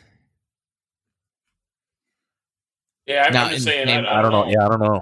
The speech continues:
Speaker 3: I don't know how you, how you would.
Speaker 2: It would have to be, f-, like, a whole different approach, kinda like how, uh,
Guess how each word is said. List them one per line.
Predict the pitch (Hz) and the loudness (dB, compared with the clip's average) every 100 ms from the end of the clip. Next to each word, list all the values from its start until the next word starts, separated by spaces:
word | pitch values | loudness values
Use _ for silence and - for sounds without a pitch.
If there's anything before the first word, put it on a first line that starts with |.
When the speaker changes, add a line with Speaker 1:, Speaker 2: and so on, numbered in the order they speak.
| - | -6
Speaker 3:
I | |
don't | 101 | -6
know | 107 | -2
how | 98 | -2
you, | 92 | -4
how | 82 92 | -2 -2
you | 107 87 | -2 -2
would. | 85 82 - _ _ _ _ _ _ | -8 -10 -16 _ _ _ _ _ _
Speaker 2:
It | - | -2
would | 117 | 0
have | 120 | -2
to | |
be, | 131 117 | -2 -4
f-, | - | -4
like, | 113 110 | -8 -6
a | |
whole | 107 117 | -4 -4
different | 117 107 | -4 -8
approach, | 82 - 120 - | -8 -2 -2 -2
kinda | - 107 | -4 -2
like | 104 104 | -2 -2
how, | 113 104 98 | -2 0 0
uh, | 95 92 | -2 -4